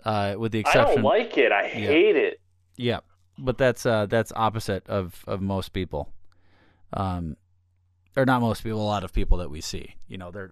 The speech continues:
Speaker 1: that's, like, what they live for. Like, I really have a hard time, even in group settings. Like, I don't like to take, I don't love taking selfies. I don't, you know, I would much, I would, it, for some reason, it's not like I don't dislike taking pictures of myself. I would,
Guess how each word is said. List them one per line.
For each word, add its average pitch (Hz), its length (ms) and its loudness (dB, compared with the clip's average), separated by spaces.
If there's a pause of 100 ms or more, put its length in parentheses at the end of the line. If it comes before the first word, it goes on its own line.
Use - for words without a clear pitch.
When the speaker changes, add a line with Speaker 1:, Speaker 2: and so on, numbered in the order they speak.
Speaker 1:
that's, 104 280 -8
like, 98 240 -10
what 101 160 -8
they 87 220 -8 (180)
live 101 160 -6
for. 92 180 -8
Like, 87 140 -10
I 110 120 -2
really 110 280 0
have 92 120 -4
a 87 40 -6
hard 95 160 -4
time, 98 160 -6
even 113 200 -2
in 101 80 -4
group 117 260 0
settings. 107 420 2
Like, 95 300 -4 (240)
I 104 80 0
don't 101 140 -2
like 98 200 -4
to 98 80 -10
take, 92 260 -6 (200)
I 101 60 -4
don't 92 100 -8
love 92 140 -8
taking 90 200 -12
selfies. 120 560 2
I 107 100 0
don't, 101 280 -6
you 104 80 -4
know, 92 200 -4 (220)
I 123 120 6
would 131 200 6
much, 131 320 2
I 139 80 -2
would, 120 120 -2 (680)
it, 151 220 -12
for 147 120 -6
some 185 140 2
reason, 180 180 2
it's - 100 -2
not 180 120 0
like 170 100 -2
I 147 60 2
don't 143 220 4
dislike 139 300 -4
taking 123 260 -2
pictures 131 280 6
of 143 60 -10
myself. 151 340 -6
I 131 120 0
would, 131 200 0